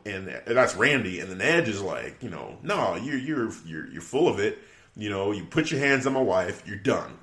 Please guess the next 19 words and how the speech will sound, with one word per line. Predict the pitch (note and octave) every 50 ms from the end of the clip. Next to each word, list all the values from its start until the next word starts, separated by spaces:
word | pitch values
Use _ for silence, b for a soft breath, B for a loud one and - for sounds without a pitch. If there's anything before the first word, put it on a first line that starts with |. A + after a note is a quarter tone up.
| -
I'm | - G#2+
gonna | G#2 G2+ F#2
finish | - - C3 A2+ F#2+ - - -
you. | D2+ A1+ G#1 -
Like, | - F2 F#2 -
that's | G#2+ G2 F#2+ - G#2
it. | F2+ D#2+
And | D#2+ D#2
you, | F#2 G#2+ A#2+ A#2+ A2+ -
you | A#2 C3 C#3
were | A#2+ - C3+ F#3 F3+ D#3+
a | -
person | - C3 A#2 A2+ - - G#2
that | G2+ F#2+ F2
I | C#2 -
cared | - - - G#2+ G#2+ G#2
about, | G2 F2 F2 F2 F2+ - - B B B B B B
but | - E2
now, | F#2 A2 B2 C3 C3 A#2 G#2+ G2+ G2 G2 G2